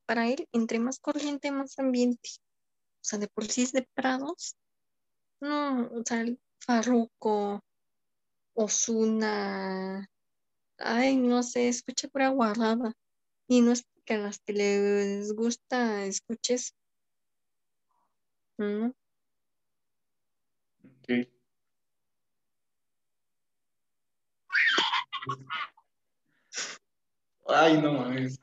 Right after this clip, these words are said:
Speaker 2: Estaría chido así como que entre cortes de plática se suena Baby Yoda.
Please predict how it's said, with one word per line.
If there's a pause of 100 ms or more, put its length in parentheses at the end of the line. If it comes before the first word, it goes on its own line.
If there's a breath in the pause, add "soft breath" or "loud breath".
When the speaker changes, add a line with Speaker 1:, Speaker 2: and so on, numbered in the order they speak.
(120)
Speaker 2:
Estaría
chido
así
como
que (500)
entre
cortes
de
plática
se
suena
Baby
Yoda.